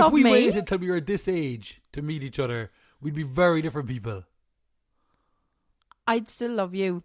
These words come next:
Speaker 2: <laughs> You
Speaker 1: You
Speaker 2: don't understand what
Speaker 1: basically,
Speaker 2: I'm
Speaker 1: you
Speaker 2: saying.
Speaker 1: basically are saying, "This is not what I've signed up for.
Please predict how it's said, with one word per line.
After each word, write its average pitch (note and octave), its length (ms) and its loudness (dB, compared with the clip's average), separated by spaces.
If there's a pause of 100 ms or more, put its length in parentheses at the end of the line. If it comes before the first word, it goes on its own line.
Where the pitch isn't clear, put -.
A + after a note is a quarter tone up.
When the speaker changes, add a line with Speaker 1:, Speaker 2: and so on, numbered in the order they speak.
Speaker 2:
<laughs> - 100 -6 (580)
You B3 200 4
Speaker 1:
You D#4+ 100 4
Speaker 2:
don't E4+ 60 6
understand E4 400 6
what A#3+ 140 6
Speaker 1:
basically, B3 100 4
Speaker 2:
I'm C#4+ 60 -4 (200)
Speaker 1:
you G4 100 8
Speaker 2:
saying. - 0 - (240)
Speaker 1:
basically A#3 380 0
are G3+ 160 2
saying, G3 540 -2 (480)
"This D4+ 180 2
is D#4+ 100 -2
not D#4 220 4
what C4 140 4
I've A3+ 160 2
signed G#3+ 320 0
up - 200 2
for. F#3 360 2